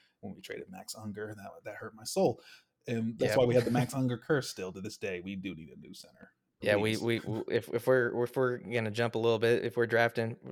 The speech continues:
Speaker 2: center and right guard, those are probably two of our most important needs. Obviously, don't use your ver-, your number five overall pick for it, 'cause there's probably not the
Speaker 1: You know,
Speaker 2: right
Speaker 1: wait
Speaker 2: player
Speaker 1: till the
Speaker 2: out there.
Speaker 1: second round, but, um, we definitely need to put a lot of juice into our defense, as you can see.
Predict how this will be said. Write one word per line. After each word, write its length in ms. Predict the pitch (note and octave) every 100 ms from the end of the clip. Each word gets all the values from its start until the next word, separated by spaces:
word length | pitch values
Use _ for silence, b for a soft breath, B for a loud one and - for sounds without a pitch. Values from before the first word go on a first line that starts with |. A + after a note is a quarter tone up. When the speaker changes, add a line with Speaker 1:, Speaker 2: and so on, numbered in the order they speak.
| - -
Speaker 2:
center 300 | - C#3+ C3
and 120 | A2+
right 200 | A2+ A2+
guard, 320 | G#2+ G#2+ G#2
those 180 | A2+ A2
are 60 |
probably 400 | G#2 A2+ G#2+ G#2+
two 220 | G#2 A#2 A2+
of 80 | G#2+
our 60 |
most 280 | G#2+ G#2 -
important 380 | G#2 G#2 A2 G#2+
needs. 240 | G#2 G#2+ -
Obviously, 400 | A#2+ A#2+ A#2 A2+
don't 180 | A2 G#2+
use 220 | A2+ G#2+
your 100 | G2+
ver-, 240 | G#2 G2+ -
your 200 | G#2+ G#2+
number 260 | A2+ G#2+
five 260 | - G#2 G#2+
overall 320 | G#2 G#2 G2+
pick 240 | - G#2
for 160 | - G#2+
it, 100 | -
'cause 140 | G#2 G2+
there's 180 | G2
probably 420 | - G2+ G#2 G2+ G2
not 200 | G2+ G#2
the 60 |
Speaker 1:
You 60 | A#3
know, 0 |
Speaker 2:
right 60 | G3
Speaker 1:
wait 140 | F#3+
Speaker 2:
player 80 | G#3
Speaker 1:
till 80 | G3
the 60 | F#3
Speaker 2:
out 120 | F#3
there. 180 | E3 E3
Speaker 1:
second 80 | C#3+
round, 560 | C#3+ C#3 C#3+ D#3 E3
but, 300 | D3 B2+ - C#3+
um, 420 | C3+ C3 C3 C3
we 100 | C#3+
definitely 340 | C3+ C3+ C3+
need 120 | B2+
to 60 | B2
put 160 | C3 B2+
a 20 |
lot 180 | A#2 A2+
of 100 | G#2
juice 260 | A2+ A#2+
into 180 | A2 A2
our 80 | G#2
defense, 560 | F#2+ E2+ - - - -
as 220 | G2+ -
you 60 | -
can 160 | -
see. 260 | - -